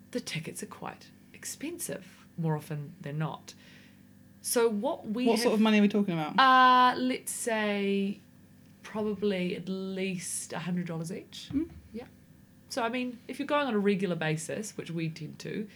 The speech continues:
Speaker 1: that adds up.
Speaker 2: Okay, how often are you going?
Speaker 1: Uh, last week we went twice, but we might not go for a month, a couple of months.
Speaker 2: Okay.
Speaker 1: So we'll go, we'll go, you know, at least a dozen times a year.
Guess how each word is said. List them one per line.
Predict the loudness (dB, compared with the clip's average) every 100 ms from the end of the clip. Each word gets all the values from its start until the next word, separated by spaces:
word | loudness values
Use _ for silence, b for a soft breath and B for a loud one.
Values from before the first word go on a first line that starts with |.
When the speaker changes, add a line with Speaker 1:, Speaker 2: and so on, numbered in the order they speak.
| B B -6
Speaker 1:
that | -4 -4
adds | -4
up. | -8 -12 -2
Speaker 2:
Okay, | 2 4
how | 8 6
often | 8
are | 6
you | 6
going? | 4 0 b b b b b b 0
Speaker 1:
Uh, | 2 4
last | 4 2 2
week | -6 -8
we |
went | -10 -10
twice, | -10 -8 -6 -8 -12 -8
but | -4
we | -2
might | -2 -2
not | -6
go | -6 -4 -4
for | -8 -8 -4 -4 -6
a | -6
month, | -6 -8 -12 -16
a |
couple | -12 -10 -8
of |
months. | -8 -8 -8 0
Speaker 2:
Okay. | 4
Speaker 1:
So | 4 2 -2
we'll | -2
go, | 2 2 2
we'll | 0 0
go, | 2 2 2 -2 -6 -12 -20 -20 _ -20 -20 -20 -8
you | -4
know, | -2
at | -2 -4
least | -2 0 2 0 -2
a | -2
dozen | 0 0 -2
times | -4 -4 -4 -8 -10 -10 -8
a |
year. | -8 -8 -12